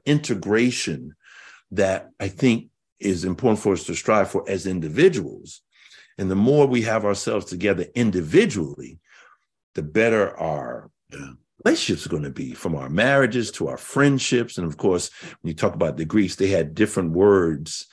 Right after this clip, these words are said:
Speaker 1: you know, for these different types of relationships and different types of love. But yes, the mastery dimension is so crucial. We,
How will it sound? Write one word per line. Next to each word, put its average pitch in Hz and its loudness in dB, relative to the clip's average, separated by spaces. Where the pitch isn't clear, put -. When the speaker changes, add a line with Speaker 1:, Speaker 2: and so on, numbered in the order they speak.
Speaker 1:
you 98 -4
know, 87 0
for 107 4
these 90 -2
different 85 -2
types 87 -4
of 82 -6
relationships 82 -2
and 76 -4
different - -4
types 73 -6
of 73 -8
love. 95 2
But 120 -4
yes, 131 -2
the 107 -4
mastery 127 0
dimension 95 0
is 82 -6
so 143 2
crucial. 147 -4
We, 98 -4